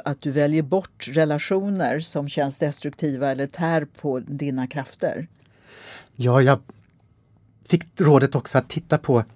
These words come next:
Speaker 2: titta på människor omkring dig, hur, vilken relation du vill ha till dem. Och sen så ser du till att det blir så. Så jag har tittat, jag hade till exempel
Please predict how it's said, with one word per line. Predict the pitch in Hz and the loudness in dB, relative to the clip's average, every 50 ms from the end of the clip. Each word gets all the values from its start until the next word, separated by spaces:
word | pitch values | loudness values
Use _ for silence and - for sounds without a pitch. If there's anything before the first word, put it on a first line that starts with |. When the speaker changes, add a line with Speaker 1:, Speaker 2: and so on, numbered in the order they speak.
| _ _ _ _ _ _ | _ _ _ _ _ _
Speaker 2:
titta | _ - 190 175 - 175 | _ -4 -4 0 0 -2
på | 165 - 151 | 0 2 2
människor | 135 131 123 110 - 127 | 2 2 2 2 2 2
omkring | 117 110 - 120 110 101 | 2 2 2 2 0 2
dig, | 107 107 | 0 0
hur, | 98 135 131 | -2 2 0
vilken | 123 120 - 107 | 0 0 0 -2
relation | 113 107 110 104 - 110 98 | -2 -2 -2 -2 -2 -2 -2
du | 101 | -2
vill | 101 110 95 | -2 -4 -4
ha | 110 127 131 | -2 -4 -4
till | - - 113 | -4 -6 -6
dem. | 90 80 98 113 - _ _ - - - | -4 -4 -4 -6 -6 _ _ -20 -20 -20
Och | - - - - - 117 | -20 -20 -20 -10 -8 -8
sen | - - 127 110 101 | -6 -2 -2 -2 -2
så | - - - 110 101 - - - | -4 -2 -2 -2 -2 -2 -8 -20
ser | - - - 110 | -4 0 0 0
du | 117 | 0
till | 117 - 110 95 | 0 0 -2 -2
att | 92 - | -2 -4
det | 107 | -4
blir | 87 98 104 | -4 -4 -4
så. | 104 - 82 78 78 78 - _ _ _ _ _ _ _ _ _ - - - | -4 -6 -8 -8 -10 -12 -16 _ _ _ _ _ _ _ _ _ -20 -20 -16
Så | - - | -2 2
jag | 135 127 | 2 2
har | 131 | 4
tittat, | 131 - 143 - 131 120 | 2 -2 -2 -2 0 2
jag | 127 | 4
hade | 139 139 117 | 4 4 4
till | 101 - 120 | 4 2 0
exempel | 120 - - 123 107 - 123 113 | 0 0 -2 -4 -4 -2 -4 -6